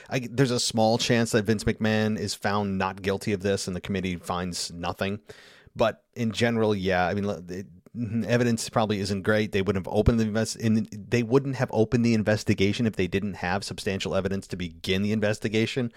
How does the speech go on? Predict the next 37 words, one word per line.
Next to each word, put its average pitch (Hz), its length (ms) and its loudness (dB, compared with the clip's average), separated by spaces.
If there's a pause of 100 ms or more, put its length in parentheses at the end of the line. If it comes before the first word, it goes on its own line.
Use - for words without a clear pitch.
(420)
So, 110 1040 2
yeah, 95 480 0
I - 20 -2
mean, 101 160 -2
I, 104 120 0 (260)
I 113 100 -4
think 117 220 -2
it's - 220 -4 (180)
fair 175 640 4
to 131 100 4
say 98 380 2
at 95 200 -2
this 113 200 -2
point, 82 440 -6 (540)
presumptively, 95 1080 -2 (560)
that 107 300 0
he 107 180 0
is 104 180 -2 (120)
probably 98 960 2 (100)
found 87 480 -4
guilty 90 400 -4
of 80 220 -6
this. 71 260 -6
And 90 100 -6
then, 87 380 -6
then 113 240 2
the 98 80 0
question 101 340 0
is, 92 160 -4
does 92 180 -4
he 92 80 -8
step 85 300 -4
down 98 320 0
permanently, 98 640 0
step - 260 -8
aside 95 540 0
permanently, 92 640 -2